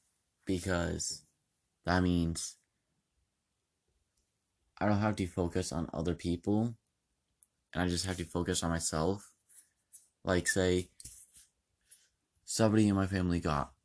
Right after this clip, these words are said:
covid, since that's a big thing right now. I'm pretty carefree.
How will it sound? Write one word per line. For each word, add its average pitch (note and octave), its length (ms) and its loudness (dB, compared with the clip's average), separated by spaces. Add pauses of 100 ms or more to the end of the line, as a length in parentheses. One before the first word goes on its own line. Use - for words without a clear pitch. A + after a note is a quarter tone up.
(240)
covid, F#2 400 2
since D#2+ 280 -4
that's - 420 -2
a E2 80 -2
big E2 240 0
thing E2 180 -4
right E2 160 0
now. D2 240 -2 (1160)
I'm B2+ 100 6
pretty A2+ 360 4
carefree. G2 580 0